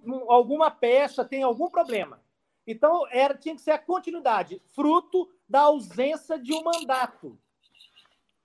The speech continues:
O mandato acabaria com isso. O mandato daria ao delegado, ao diretor-geral, aquela tranquilidade para poder exercer sua atividade por dois ou três anos,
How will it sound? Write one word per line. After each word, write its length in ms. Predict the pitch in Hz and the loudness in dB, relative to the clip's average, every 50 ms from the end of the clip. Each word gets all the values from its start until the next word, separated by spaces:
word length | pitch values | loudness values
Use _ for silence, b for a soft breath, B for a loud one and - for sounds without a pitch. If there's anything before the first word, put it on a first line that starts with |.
| _ _ _ _ _ _ | _ _ _ _ _ _
O 140 | 254 294 311 | -4 -2 2
mandato 480 | 311 320 311 269 226 269 302 302 - | 2 2 2 4 2 2 2 2 0
acabaria 540 | 320 311 - 320 320 320 311 294 302 339 330 | -4 -2 -2 -2 0 0 0 0 -2 -4 -6
com 160 | - 311 277 | -8 -8 -6
isso. 340 | 285 311 285 - _ - 143 - _ _ _ | -6 -6 -8 -8 _ -18 -20 -20 _ _ _
O 100 | 220 262 | 0 4
mandato 400 | 277 294 285 262 285 302 311 - | 4 4 6 6 6 6 6 4
daria 360 | - 302 294 277 277 285 285 | 2 2 2 2 0 0 0
ao 80 | 285 277 | 0 2
delegado, 540 | 226 277 277 277 269 233 247 247 247 226 - | 4 2 2 2 2 0 0 0 -2 -2 -2
ao 140 | 226 233 226 | -2 -2 -2
diretor-geral, 760 | 233 247 247 240 - 247 226 208 233 220 196 180 160 131 - _ _ _ _ _ _ _ _ _ _ _ _ - - _ | -2 -2 -2 -2 -2 -2 -2 -2 0 0 0 0 0 -2 -6 _ _ _ _ _ _ _ _ _ _ _ _ -20 -14 _
aquela 360 | 214 240 247 247 254 247 254 | -4 -4 -2 -2 0 0 0
tranquilidade 760 | 247 277 277 262 - 277 254 254 202 226 220 214 196 185 - | 0 0 -2 -4 -4 -6 -8 -4 0 2 2 2 2 0 -2
para 100 | - 226 | -4 -4
poder 300 | 220 - 226 185 226 214 | -4 -4 -2 -2 0 0
exercer 420 | 220 220 185 208 208 - - 220 - | 0 -2 -2 -4 -6 -6 -6 -8 -4
sua 120 | - 214 | -4 -4
atividade 440 | 190 - 202 196 180 190 196 190 - | -4 -4 -8 -6 -2 -2 -2 -2 -4
por 100 | 196 180 | -10 -4
dois 340 | - 214 240 254 240 - 196 | 0 4 4 4 4 2 -2
ou 80 | 196 | -6
três 320 | - - 214 220 226 - - | -8 -6 -4 -4 -2 2 2
anos, 240 | 285 320 330 339 | 2 2 2 -2